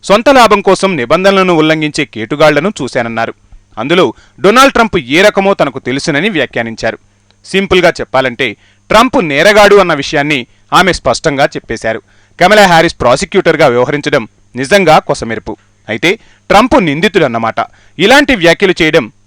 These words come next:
నిజంగా ఓ వ్యూహాత్మక అడుగే. కానీ వ్యూహాలు మాత్రమే ఎన్నికల్లో గెలిపించవు.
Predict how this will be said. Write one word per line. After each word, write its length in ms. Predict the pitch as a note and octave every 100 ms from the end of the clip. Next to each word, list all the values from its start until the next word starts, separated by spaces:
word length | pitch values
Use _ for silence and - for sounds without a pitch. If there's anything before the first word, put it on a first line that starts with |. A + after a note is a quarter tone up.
| -
నిజంగా 440 | D#3 A#3 G#3 F#3+
ఓ 220 | G#3 C#3
వ్యూహాత్మక 600 | B2 A#2+ D3 E3 - D#3
అడుగే. 480 | F#3 - G#2+ A2+ A#2+ - _ _ -
కానీ 320 | C3+ D#3 D3 - _ -
వ్యూహాలు 380 | D3 A#3 A#3 G#3+
మాత్రమే 400 | F#3 - E3+ F3
ఎన్నికల్లో 560 | A#2 A2+ D#3+ E3 C#3+
గెలిపించవు. 580 | F#3+ C3+ A2+ A2+ A#2 G#2